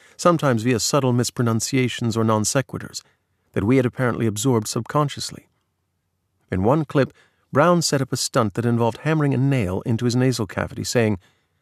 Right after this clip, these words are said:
"Do you hammer Daily and number fourteen mail into your head?" In another, he explained, "Because of the sorts of unconscious behaviors that we unconsciously choose daily," and here he turned to the camera and winked, "male subjects tend to be,"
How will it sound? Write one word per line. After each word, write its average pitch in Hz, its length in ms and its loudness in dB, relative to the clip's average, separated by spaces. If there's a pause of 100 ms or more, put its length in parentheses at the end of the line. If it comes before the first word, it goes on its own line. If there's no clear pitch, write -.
(500)
"Do 131 100 2
you 160 120 8
hammer 143 320 4
Daily 131 340 4
and 123 140 4
number 127 200 4
fourteen 127 540 2
mail 127 240 4
into 120 220 0
your 117 120 2
head?" 123 280 -6 (1040)
In 104 100 0
another, 110 300 2
he 110 80 4
explained, 107 480 0 (720)
"Because 175 260 2
of 170 80 0
the 143 80 0
sorts 147 320 0
of 127 60 2
unconscious 127 540 0
behaviors 120 560 0
that - 140 -4
we 123 140 2
unconsciously 123 720 -2
choose 104 300 -2
daily," 104 500 0 (880)
and 98 80 -4
here 90 180 0
he 90 60 0
turned 104 320 0
to 104 60 -4
the 98 100 -2
camera 95 360 -2
and 90 100 -2
winked, 104 300 -2 (680)
"male 120 600 4
subjects 101 600 0
tend 117 280 0
to 117 80 -4
be," 120 300 0